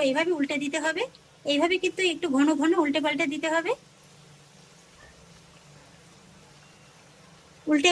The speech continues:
পাল্টে দিতে দিতে দেখবেন ডালপুরিটা খুব সুন্দরভাবে একেবারে ফুলে গেছে। এই যে দেখুন, ফুলে কিন্তু একেবারে বলের মতো হয়ে গেছে। আর বন্ধুরা, আমরা সাধারণত লুচি বানানোর জন্য যেমন একবারেই একেবারে উল্টে দিই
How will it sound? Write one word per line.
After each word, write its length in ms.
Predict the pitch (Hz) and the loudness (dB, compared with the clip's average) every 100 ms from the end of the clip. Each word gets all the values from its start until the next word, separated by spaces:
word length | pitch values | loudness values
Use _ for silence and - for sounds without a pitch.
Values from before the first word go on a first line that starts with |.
| 339 | 4
পাল্টে 260 | 320 311 349 302 | 4 4 2 0
দিতে 160 | 311 302 | -2 -2
দিতে 140 | 302 285 | -4 -2
দেখবেন 240 | 285 277 339 277 | -2 0 2 2
ডালপুরিটা 440 | 262 294 285 302 339 | 0 -2 -4 -2 -4
খুব 100 | 320 - | -4 0
সুন্দরভাবে 480 | 285 311 294 302 311 | 4 4 4 2 2
একেবারে 240 | 311 320 320 | 2 0 0
ফুলে 160 | 294 302 302 | 0 0 -2
গেছে। 180 | 285 359 | 0 0
এই 60 | 294 | 0
যে 60 | 285 269 | -2 -4
দেখুন, 220 | 277 359 480 - - - - | -2 -4 -4 -16 -20 -20 2
ফুলে 180 | 285 285 | 6 6
কিন্তু 160 | 302 302 277 | 4 0 -2
একেবারে 260 | 302 311 320 247 | 0 0 0 0
বলের 240 | 254 277 294 | 2 2 0
মতো 120 | 294 294 | 0 0
হয়ে 140 | 311 311 | 2 0
গেছে। 220 | 311 349 466 - - - - - - - - - - - - 285 | -2 -4 -6 -8 -20 -20 -20 -20 -20 -20 -20 -20 -20 -12 2 2
আর 60 | 349 | 4
বন্ধুরা, 340 | 349 320 349 370 - | 2 2 2 0 0
আমরা 200 | 269 277 294 285 | 0 2 2 0
সাধারণত 500 | 262 285 320 330 349 311 | 0 2 4 4 4 0
লুচি 200 | 277 302 302 | 2 0 0
বানানোর 300 | 294 311 311 | 0 -2 -2
জন্য 140 | 320 330 285 | -2 0 0
যেমন 180 | 285 294 - 254 | -2 -6 -2 -2
একবারেই 380 | 254 285 311 349 277 | 0 0 0 0 -2
একেবারে 340 | 277 285 294 311 | -10 -6 -2 0
উল্টে 200 | 285 294 277 | 0 -2 -2
দিই 120 | 339 | -2